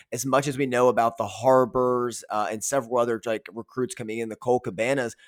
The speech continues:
we still don't know about the Yabi Yokis out there waiting in the wings that are at smaller schools that won't be here until the summer.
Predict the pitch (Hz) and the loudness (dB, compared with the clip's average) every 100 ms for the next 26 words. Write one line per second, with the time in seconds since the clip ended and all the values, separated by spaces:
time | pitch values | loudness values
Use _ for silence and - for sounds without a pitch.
0 | _ 156 180 - 190 175 151 160 151 147 | _ -2 0 2 0 2 4 4 0 -4
1 | 135 147 151 135 143 160 147 120 120 110 | -2 -2 -2 0 0 0 -2 -2 -2 -2
2 | 123 113 127 131 127 113 123 135 127 113 | -4 -2 -2 -2 -4 -2 0 0 -2 -4
3 | 113 117 - - 127 127 135 120 - 151 | -2 -4 -6 -8 -2 0 0 -2 -4 0
4 | 147 131 - - 139 156 180 147 165 165 | 0 0 -8 -8 -4 0 0 0 -2 0
5 | 170 165 147 147 151 143 - 165 185 110 | -2 -2 -2 -4 -2 -2 2 2 2 -2